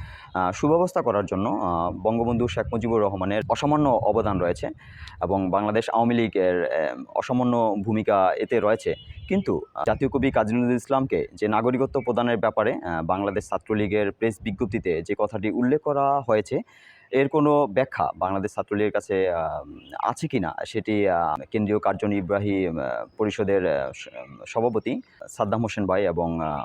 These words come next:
সাধারণ সম্পাদক শে-, শেখ ওয়ালিউল আসিফ ইনান ভাই এর, আহ, সঠিক ব্যাখ্যা প্রদান করবেন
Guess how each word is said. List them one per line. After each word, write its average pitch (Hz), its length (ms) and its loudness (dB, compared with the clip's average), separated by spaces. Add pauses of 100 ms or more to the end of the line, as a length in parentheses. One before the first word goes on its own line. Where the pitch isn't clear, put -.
সাধারণ 110 280 0
সম্পাদক 98 460 -2
শে-, - 320 -20
শেখ 104 320 -2
ওয়ালিউল 101 640 2
আসিফ - 360 -4 (120)
ইনান 104 260 -2
ভাই 107 180 -2 (200)
এর, 98 320 2
আহ, 73 60 -2
সঠিক 110 340 -2
ব্যাখ্যা 95 440 0 (100)
প্রদান 101 260 -2
করবেন 107 340 0